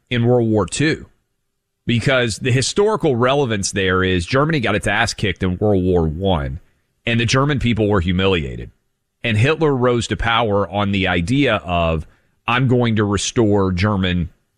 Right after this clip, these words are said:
excellence," right? "I'm going to bring back that dominance that we used to have." And that was the undergirding appeal of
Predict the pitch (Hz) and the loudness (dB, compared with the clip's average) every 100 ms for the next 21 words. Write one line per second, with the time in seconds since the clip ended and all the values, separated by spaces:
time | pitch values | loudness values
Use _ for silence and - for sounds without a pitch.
0 | - 107 - 67 - - _ _ - 104 | -8 -4 -6 -8 -14 -20 _ _ -2 0
1 | 107 - 120 127 131 123 110 120 101 101 | -2 -2 0 2 2 2 0 -2 -2 0
2 | 117 110 90 98 98 82 - _ _ _ | 0 0 0 0 0 -2 -10 _ _ _
3 | - 98 98 87 107 107 113 98 87 - | -8 -4 -4 -2 -2 0 0 -2 -4 -6
4 | 98 98 95 110 - 95 85 78 58 71 | -4 -2 0 0 0 -4 -2 -4 -6 -8
5 | - _ _ _ _ _ - 117 127 139 | -12 _ _ _ _ _ -4 -2 0 -2
6 | 120 127 117 95 113 104 101 _ - 151 | 0 2 2 0 2 2 -2 _ -2 2
7 | 139 135 110 117 107 104 90 - 165 165 | 2 2 2 0 0 0 0 0 2 2
8 | 101 82 95 _ _ _ 113 107 107 98 | 2 0 -4 _ _ _ 0 2 0 -2
9 | 90 | -8